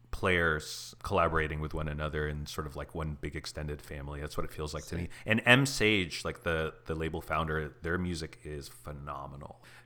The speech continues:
Speaker 1: There's someone who is involved in so many other projects. So it's one of those intimidating things where, like, the artist is just co-, just producing so much
Speaker 2: Yeah.
Speaker 1: output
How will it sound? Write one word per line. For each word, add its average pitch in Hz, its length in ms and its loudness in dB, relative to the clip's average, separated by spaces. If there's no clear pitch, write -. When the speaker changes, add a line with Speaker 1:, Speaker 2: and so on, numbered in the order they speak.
Speaker 1:
There's 98 220 6
someone 95 300 6
who 87 200 2
is 78 500 -2
involved 82 340 0
in 76 100 -4
so 85 280 0
many 80 180 -2
other 76 140 0
projects. 73 460 -4
So 78 220 0
it's - 100 0
one 170 100 10
of 156 60 12
those 151 140 12
intimidating 110 540 8
things 90 300 0
where, 87 80 6
like, 82 140 2
the - 120 -2
artist 80 360 2
is 73 80 -8
just - 200 -8
co-, - 220 -6
just - 200 -8
producing 76 460 0
so 85 440 -4
much 73 240 -8
Speaker 2:
Yeah. 78 100 -2
Speaker 1:
output 90 380 -2